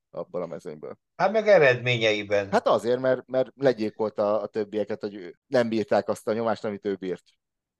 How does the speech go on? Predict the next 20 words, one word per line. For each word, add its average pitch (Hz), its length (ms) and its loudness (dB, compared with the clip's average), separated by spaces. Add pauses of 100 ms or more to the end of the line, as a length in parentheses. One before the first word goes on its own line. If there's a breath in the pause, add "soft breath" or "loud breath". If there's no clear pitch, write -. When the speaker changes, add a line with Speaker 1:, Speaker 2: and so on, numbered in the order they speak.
(220)
Speaker 1:
Körülbelül 95 340 -6
ilyen 98 400 -6
primitíven 98 500 -8
így, 98 180 -14
így 101 160 -18
foglalnám 95 520 -6
össze, 98 280 -8
mert, 95 260 -6
mert 101 160 -2
azért 101 200 -2
a, 104 180 -2
a 104 80 -10
golfjátéka 107 640 0
az 98 120 -4
nem, 95 400 -6 (720)
attól 101 320 -4
nem, 95 360 -6 (180)
nem 92 260 -10
esett 87 220 -14
hasra, 87 240 -12